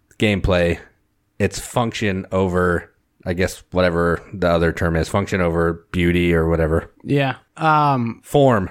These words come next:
Speaker 1: Form is the word.
Speaker 2: Yes. <laughs> Well, I was just thinking about, like,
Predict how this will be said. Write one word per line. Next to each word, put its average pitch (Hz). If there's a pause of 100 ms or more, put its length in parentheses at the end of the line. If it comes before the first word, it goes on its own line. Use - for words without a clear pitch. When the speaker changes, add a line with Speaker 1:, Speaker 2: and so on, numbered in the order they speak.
(100)
Speaker 1:
Form 120
is 101
the 101
word. 87 (540)
Speaker 2:
Yes. 135
<laughs> 135 (3000)
Well, 202
I 233
was 233
just 185
thinking 170
about, 139
like, 131